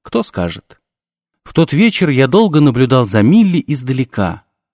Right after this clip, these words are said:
Думал, приглашать ее на танец или нет. Наконец решился.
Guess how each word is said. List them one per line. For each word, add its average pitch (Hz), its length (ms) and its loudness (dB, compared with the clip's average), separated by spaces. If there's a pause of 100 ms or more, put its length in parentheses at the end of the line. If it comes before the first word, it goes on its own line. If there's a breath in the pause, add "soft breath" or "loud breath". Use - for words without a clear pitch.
(160)
Думал, 110 360 0
приглашать 104 680 -2
ее 139 220 0
на 120 140 -2
танец 139 380 -2
или 139 120 0
нет. 160 300 0 (360)
Наконец 110 540 0
решился. 107 760 -6